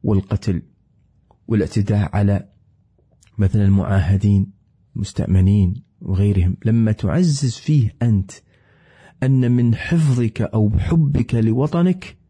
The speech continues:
أن تحترم كل هذه الأمور، ستجد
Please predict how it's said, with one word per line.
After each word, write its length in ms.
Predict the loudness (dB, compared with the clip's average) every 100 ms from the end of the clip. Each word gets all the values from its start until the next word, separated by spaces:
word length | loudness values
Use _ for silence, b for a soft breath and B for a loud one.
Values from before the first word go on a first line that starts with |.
| _ _ _ _ _ _ _ _ _ _ _ -2
أن 100 | 0
تحترم 460 | -2 -2 -2 0
كل 220 | 0 -2
هذه 320 | 0 0 0 -2
الأمور، 440 | -2 -6 -8 -16 _ _ _ b b b b
ستجد 540 | -8 -4 -2 -2 -4